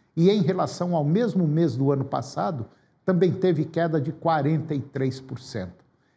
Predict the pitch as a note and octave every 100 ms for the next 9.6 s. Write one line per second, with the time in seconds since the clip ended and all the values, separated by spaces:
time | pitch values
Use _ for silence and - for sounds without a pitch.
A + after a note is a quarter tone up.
0 | _ A2 D#3+ F3 - D#3 D#3 D3+ G3 B3+
1 | A3 G3+ G3 D#3+ - - C#3+ A2+ - -
2 | D3+ D#3+ F#3+ B3 F#3 G#3 - - - _
3 | _ F#3 D#3+ D#3+ G3 G3 D3+ E3+ D#3 E3
4 | C3 E3 G#2+ G2 A3 G#3 - D#3 - -
5 | B2+ G#2 F#2 - _ _ D#3+ D#3+ F3+ C#3
6 | G#3 A3 F3+ F3 D3+ F3 D#3 C#3+ D3+ C#3
7 | C3 A#2+ - D3 C#3+ B2+ C3 A#2 E3+ G#3
8 | G3+ G3 - _ _ D#3+ C#3+ D3+ C#3+ E3+
9 | - D3 C#3 - E3 D#3+